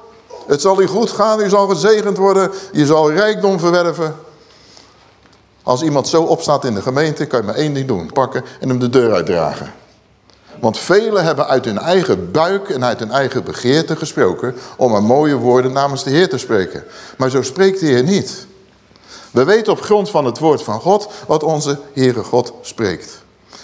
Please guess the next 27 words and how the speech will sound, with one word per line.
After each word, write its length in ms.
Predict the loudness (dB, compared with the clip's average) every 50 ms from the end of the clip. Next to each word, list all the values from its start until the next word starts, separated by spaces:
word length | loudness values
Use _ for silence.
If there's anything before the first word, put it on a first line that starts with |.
| -12 _
Daarom 220 | -2 0 0 0 -2
is 100 | -4 -4
het 100 | -6 -4
de 120 | -4 0
meest 280 | 2 2 2 0 0 -4
veilige 440 | -4 -2 -2 -2 -2 -4 -6 -4 -2
weg 300 | 0 0 0 -2 -6 -16 -14 -8
om 140 | -6 -6 -4
te 100 | -4 -6
citeren 580 | -8 -8 -6 -2 2 2 2 2 2 0 -2 -4 -6 -14 -10 -4
wat 160 | -4 -2 -2
hij 160 | 0 -2 -2 -2
gezegd 340 | -4 -4 -2 -2 -2 -2
heeft. 420 | -2 -4 -4 -4 -6 -12 -20 -20 -20 _ _ _ _ _ _ _ _ -20 _ _ -20 -20 -20 -18 -8 -2
"Nooit 460 | 0 2 4 6 6 4 2 0 -2
is 220 | -2 -2 -2 0
profetie 800 | 2 2 4 4 2 0 -4 -8 -6 -2 0 0 2 0 0 0
voortgekomen 680 | 2 4 4 4 2 -2 -4 0 2 2 2 2 2 2
uit 220 | 2 0 0 2
de 200 | 0 0 0 2
wil 300 | 2 4 4 4 4 2 2
van 140 | 2 2
een 120 | 2 2 2
mens, 380 | 2 4 2 2 0 -2 -4 -8 -12 -20 -18 -10 -4
maar 220 | -2 -2 0 2
door 160 | 2 2 4
de 300 | 4 2 0 0 -4 -10